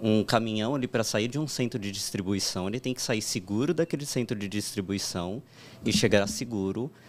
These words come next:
né, até o seu local de destino e a, pra mercadoria também chegar segura na casa do, do consumidor.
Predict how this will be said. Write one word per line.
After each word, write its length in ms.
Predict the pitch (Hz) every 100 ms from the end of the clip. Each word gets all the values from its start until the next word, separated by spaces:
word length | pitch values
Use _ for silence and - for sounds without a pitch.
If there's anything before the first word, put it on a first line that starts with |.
| - -
né, 300 | 98 90 98
até 380 | - 95 - 95
o 180 | 92 92
seu 180 | - 101
local 300 | 104 104 95
de 100 | 92
destino 880 | 110 - - 98 101 104 92 87 87
e 120 | 87
a, 40 |
pra 220 | - 98
mercadoria 560 | 110 120 131 104 101 127
também 380 | 127 104 98 127
chegar 320 | - 95 90
segura 420 | - 98 92 92
na 100 | 104
casa 360 | 110 90 87 98
do, 260 | 104 113
do 140 | 107 113
consumidor. 640 | 117 - 127 147 98 85